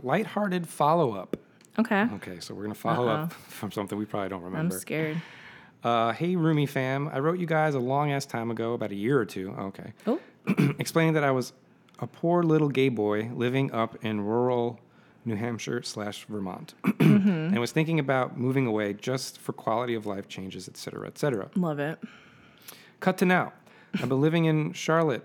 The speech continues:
Speaker 1: North Carolina for
Speaker 2: Hell
Speaker 1: six
Speaker 2: yeah.
Speaker 1: months or so after moving in with a longtime online friend,
Speaker 2: Mm-hmm.
Speaker 1: who can be risky,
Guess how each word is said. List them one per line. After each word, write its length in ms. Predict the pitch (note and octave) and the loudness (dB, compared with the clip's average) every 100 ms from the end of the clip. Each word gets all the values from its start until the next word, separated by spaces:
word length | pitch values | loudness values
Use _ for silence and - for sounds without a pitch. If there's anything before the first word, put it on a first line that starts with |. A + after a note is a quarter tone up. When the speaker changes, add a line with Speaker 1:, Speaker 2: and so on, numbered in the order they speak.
| - | -4
Speaker 1:
North 220 | A#2+ A#2+ | -4 -2
Carolina 420 | C3+ C3 C#3+ B2+ | -2 0 2 2
for 80 | G3 | 2
Speaker 2:
Hell 100 | A3+ | 4
Speaker 1:
six 200 | A#3 A#3+ | 4 4
Speaker 2:
yeah. 80 | A#3+ | 4
Speaker 1:
months 500 | A#3+ A#3+ A#3 F#3 F#3+ - - - - | 4 4 2 0 -2 -10 -20 -20 -8
or 100 | A2 | -6
so 460 | - G#2+ A#2 A#2+ - A2+ | -2 0 2 0 -2 -4
after 260 | A2+ B2 | -2 -2
moving 320 | A#2 B2 B2+ | 0 0 0
in 260 | A#2+ A#2 A#2 | -2 -2 -2
with 120 | G#2+ | -2
a 40 | G2 | -2
longtime 680 | G#2 A2 A#2 A#2+ A2+ A2+ - | -2 -2 -2 -2 -2 -4 -6
online 460 | G2 G2 A#2 D3+ C#3+ | -8 -4 0 0 0
friend, 360 | G#2 G2 B2+ - _ _ | -2 -4 -6 -10 _ _
Speaker 2:
Mm-hmm. 240 | F#3 F3 F3 | -2 0 -2
Speaker 1:
who 340 | E3+ - - | -6 -12 -20
can 100 | - F#2+ | -12 -10
be 40 | |
risky, 460 | - F#2 - A#2+ | -8 -10 -6 -6